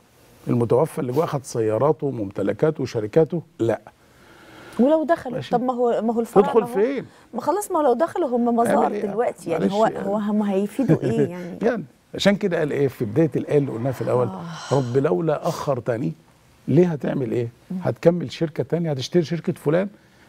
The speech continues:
Speaker 1: تشتري العمارة الفلانية، تشطب الفلاني؟ إنه بيقول إيه؟ "فأصدق".
Speaker 2: آه، "وأكن من الصالحين".
Speaker 1: وما قالش "فأتصدق".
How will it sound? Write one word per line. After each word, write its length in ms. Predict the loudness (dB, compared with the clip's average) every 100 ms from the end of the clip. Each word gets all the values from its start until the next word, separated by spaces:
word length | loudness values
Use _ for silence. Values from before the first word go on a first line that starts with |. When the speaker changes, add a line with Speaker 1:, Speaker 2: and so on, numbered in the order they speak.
| -10
Speaker 1:
تشتري 280 | -2 0
العمارة 340 | 0 0 2 0
الفلانية، 360 | 0 -4 -2
تشطب 340 | -2 -2 -2 -4
الفلاني؟ 380 | -2 0 0 -2 -8 -20 -20 -10 0
إنه 140 | 2
بيقول 320 | 2 0 0
إيه؟ 220 | 0 0 -2 _ -20 -20 -20 -20 -8
"فأصدق". 960 | -6 -4 -4 2 2 2 -12 -12 -14 -14 _ -8
Speaker 2:
آه، 180 | -6 -4 -4
"وأكن 320 | -4 -4 -6
من 160 | -8 -8
الصالحين". 380 | -10 -10 0 0
Speaker 1:
وما 240 | 2 0
قالش 220 | 0 -2
"فأتصدق". 920 | -4 -4 -4 -4 0 -2 -2 -12 -16